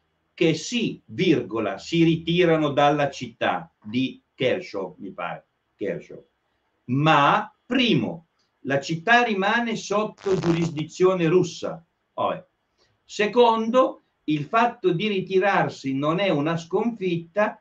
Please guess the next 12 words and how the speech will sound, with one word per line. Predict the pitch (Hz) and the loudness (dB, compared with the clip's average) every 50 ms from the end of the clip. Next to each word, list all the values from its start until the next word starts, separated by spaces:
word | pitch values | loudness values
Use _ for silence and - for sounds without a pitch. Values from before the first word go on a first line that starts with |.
| _ _ _ _ _ | _ _ _ _ _
ma | - 151 170 202 208 | -4 0 4 4 4
un | 208 202 190 175 165 | 4 4 2 2 2
generoso | 135 160 190 190 185 190 190 202 220 226 202 170 226 240 | 2 2 2 2 2 2 2 2 2 2 0 0 -2 -2
gesto | 202 175 180 165 165 165 - - 185 170 | 2 4 4 4 4 2 0 -2 -2 0
per | 170 175 170 | 0 0 0
evitare | 170 165 165 165 165 - 170 147 135 127 131 135 139 | 2 2 0 0 -2 0 0 2 2 2 0 0 -2
vite | 131 123 127 123 120 131 | -2 -2 -4 -4 -2 -2
umane. | 131 127 123 117 113 113 113 113 113 113 120 113 _ _ _ _ _ _ _ _ _ _ _ _ _ _ _ _ _ _ _ _ _ _ _ _ _ _ _ _ _ _ _ _ _ _ _ _ _ _ _ _ | -2 0 0 0 0 -2 -2 -4 -6 -6 -8 -8 _ _ _ _ _ _ _ _ _ _ _ _ _ _ _ _ _ _ _ _ _ _ _ _ _ _ _ _ _ _ _ _ _ _ _ _ _ _ _ _
Che | - 262 | 2 4
uno | 262 254 233 202 | 4 4 4 2
dice, | 175 139 123 110 101 - 110 104 - - _ _ _ _ _ _ _ _ _ _ _ _ _ _ _ _ _ _ _ | 0 0 -2 -4 -4 -6 -8 -8 -10 -10 _ _ _ _ _ _ _ _ _ _ _ _ _ _ _ _ _ _ _
uno | 156 165 160 151 151 - - | 4 4 4 4 2 0 -4